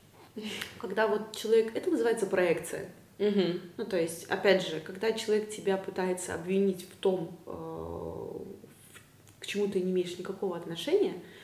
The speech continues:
Speaker 2: это его проекции. Это не ты в этом виноват.
Speaker 1: Мгм.
Speaker 2: Это
Speaker 1: То есть он
Speaker 2: про-,
Speaker 1: проецирует какую-то свою
Speaker 2: это
Speaker 1: проблему?
Speaker 2: про-, это проблемы <clears throat> конкретного человека, который так делает.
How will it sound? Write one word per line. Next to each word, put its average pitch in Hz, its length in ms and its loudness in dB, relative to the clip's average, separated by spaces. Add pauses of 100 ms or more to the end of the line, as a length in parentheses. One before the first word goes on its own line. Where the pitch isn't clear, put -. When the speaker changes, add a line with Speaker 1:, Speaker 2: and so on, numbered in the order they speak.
(180)
Speaker 2:
это 202 200 -2
его 208 440 8
проекции. 165 640 -2 (680)
Это 254 220 4
не 269 220 8
ты 294 320 12
в 185 80 4
этом 160 280 4
виноват. 156 520 0 (480)
Speaker 1:
Мгм. 180 340 -4 (540)
Speaker 2:
Это - 100 10
Speaker 1:
То 392 120 12
есть 214 60 8
он 220 60 10
Speaker 2:
про-, 233 100 10
Speaker 1:
проецирует 226 400 12
какую-то 208 240 6
свою 233 760 10
Speaker 2:
это 233 180 12
Speaker 1:
проблему? - 500 12
Speaker 2:
про-, - 20 0 (140)
это 226 220 8
проблемы 233 800 8
<clears throat> 196 60 2
конкретного 208 600 6
человека, 311 280 0
который 196 320 -2
так 202 320 0
делает. 156 320 2